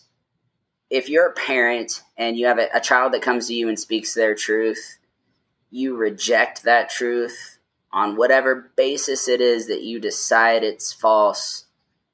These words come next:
you're going to alienate that child. You know, I understand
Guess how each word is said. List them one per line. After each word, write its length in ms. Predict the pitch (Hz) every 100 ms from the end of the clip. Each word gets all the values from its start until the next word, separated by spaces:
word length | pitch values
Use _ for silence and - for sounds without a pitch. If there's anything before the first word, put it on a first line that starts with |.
| _ _ _
you're 600 | 117 131 135 135 135 127 -
going 300 | - 127 123
to 140 | 117 120
alienate 580 | 107 107 107 107 104 104
that 160 | 85
child. 540 | - 98 92 87 82 107 _ _ _ _ _ _ _ _
You 180 | 113 107
know, 120 | 95
I 220 | - 120
understand 960 | 131 131 127 - 131 131 139 139 135